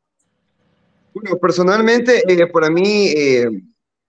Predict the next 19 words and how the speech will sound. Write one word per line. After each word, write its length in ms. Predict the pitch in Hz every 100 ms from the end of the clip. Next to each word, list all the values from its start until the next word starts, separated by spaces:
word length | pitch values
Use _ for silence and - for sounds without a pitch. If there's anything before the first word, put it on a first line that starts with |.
| _ _
es 180 | - 127
muy 100 | 160
valioso 460 | 185 151 190 190 156
el 60 |
compartir 420 | 135 143 135 123 131
con 140 | 147
grandes 280 | 131 143 156
artistas, 680 | 123 120 151 139 143 135
con 180 | 135 113
artistas 240 | 110 120 127
que 60 |
tienen 260 | 123 127 123
ya 220 | 117 123
experiencia. 760 | 123 - 117 135 135 131 127 117
Yo 180 | - 131
tengo 240 | 139 147
realmente 480 | 143 143 147 151 151
seis 280 | 143 160 160
años, 480 | 147 180 160 131 -